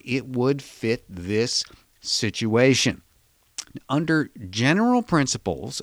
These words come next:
of criminal law, and I teach these every single year, including accomplice liability, under those general principles,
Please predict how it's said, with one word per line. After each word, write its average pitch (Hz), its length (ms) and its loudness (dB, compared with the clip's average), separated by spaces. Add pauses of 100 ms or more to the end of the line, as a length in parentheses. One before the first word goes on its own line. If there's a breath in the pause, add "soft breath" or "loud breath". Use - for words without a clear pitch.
of 117 300 0
criminal 170 560 0
law, 90 460 4
and 90 160 -6
I 110 140 -4 (100)
teach - 380 -2
these 110 420 -2
every 156 360 -2
single 160 400 -2
year, 107 280 0
including 127 440 -2
accomplice 92 560 -6
liability, 76 640 -6 (560 loud breath)
under 190 220 0
those 180 220 2
general 165 540 0
principles, 107 1000 -4